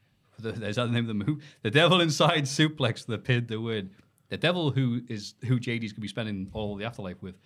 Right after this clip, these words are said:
Uh, after match, Lee nails a dive on Dar before the two pair scrap to the back.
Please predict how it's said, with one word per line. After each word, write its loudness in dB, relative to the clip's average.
Uh, -2
after 4
match, 2
Lee 4
nails 2
a -4
dive 2
on -2
Dar 4
before -4
the -8
two -2
pair -6
scrap -10
to -16
the -8
back. -8